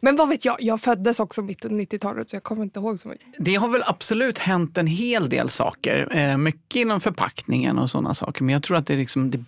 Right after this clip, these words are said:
Speaker 2: byggs en, en del runt varumärket som
Speaker 1: Mm.
Speaker 2: är väldigt positivt. Då var det ju så här, Excel när den var som störst, då stod den för majoriteten av försäljningen hos frisörer i Sverige.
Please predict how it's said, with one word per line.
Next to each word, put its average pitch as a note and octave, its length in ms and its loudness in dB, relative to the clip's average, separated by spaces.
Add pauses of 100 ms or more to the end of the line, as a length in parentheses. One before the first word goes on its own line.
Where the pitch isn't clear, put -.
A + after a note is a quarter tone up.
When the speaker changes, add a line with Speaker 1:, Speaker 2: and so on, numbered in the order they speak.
(120)
Speaker 2:
byggs F3 400 0
en, B2 120 0
en C3 220 2
del D3 340 2
runt C3+ 520 2
varumärket D3 840 2
som - 200 -6
Speaker 1:
Mm. A#3+ 180 0 (140)
Speaker 2:
är - 220 -8
väldigt B2 640 -2 (200)
positivt. - 680 -6
Då D#3 240 2
var C#3 200 2
det C3 60 2
ju B2 80 0
så A#2 120 -2
här, - 160 0 (340)
Excel - 480 0
när C#3 120 2
den B2 320 0 (100)
var C#3 280 -2
som B2 240 0
störst, - 640 -2 (460)
då B2+ 100 -2
stod D#3+ 300 -2
den A2+ 360 0
för G#2+ 480 -4
majoriteten B2+ 1040 -2
av C3 100 -4
försäljningen C#3 600 -2
hos D#3 340 -2
frisörer C#3 800 -2
i - 120 -10
Sverige. - 420 -10